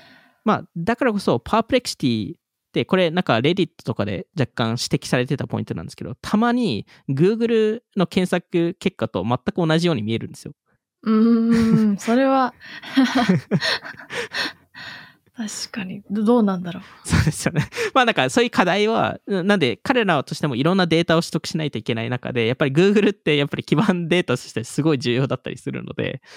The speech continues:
Speaker 1: なんか、そこ、そこをGoogleがどんどんシェアう-、失われると、なんか、パープレクシティ側がどう、どうやってそれを補うのかっていう課題が出てきたりとか、えー、するわけだと思うんですけど、なんか、そこら辺はすごい面白い議論だなって、えー、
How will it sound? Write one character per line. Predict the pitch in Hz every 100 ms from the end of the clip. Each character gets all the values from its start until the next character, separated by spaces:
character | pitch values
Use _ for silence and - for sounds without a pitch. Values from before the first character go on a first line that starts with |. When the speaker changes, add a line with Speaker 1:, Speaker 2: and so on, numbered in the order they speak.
| - - _
Speaker 1:
な |
ん | 190
か、 | 147
そ | 170
こ、 | 190 196
そ | -
こ | 185 202 208 208
を | 185 - _ 208
Google | 156 190 208 202
が | 202 180
ど | 202 - 190
ん |
ど |
ん | 127
シ | 185
ェ | 135
ア | 90 -
う-、 | 135 -
失 | 151 131 160
わ | 165
れ | 165
る | 165
と、 | - 147 90 - - - _ -
な |
ん | 151
か、 | 90 - _ _ _ _
パ | 175
ー |
プ | 180
レ |
ク | 175
シ |
テ | 175
ィ |
側 | 156 151
が | 147
ど | 143 180 151 180 190
う、 | 117
ど | 180
う |
や | 185
っ |
て | -
そ | -
れ | 113
を |
補 | 117 123
う |
の | 113 87
か | -
っ | 117
て | _ -
い |
う | 90
課 | -
題 | 104 104
が | 107
出 | 117
て | -
き | -
た | -
り | -
と | -
か、 | - 143 _ _ _
え | 87
ー、 |
す | - -
る | 110
わ |
け | -
だ | 120
と | -
思 | 110
う | 101
ん |
で |
す | -
け | 220
ど、 | 202
な | 160
ん |
か、 | 175
そ | -
こ | 202
ら | 208
辺 | 196
は |
す | 185 170
ご | 131
い | - _ _ _
面 | - 117
白 | 120 107
い |
議 | 113
論 | 107
だ | 104
な | 113
っ | 117 _
て、 | 52 - _ _ _ _ -
え | - -
ー、 | 67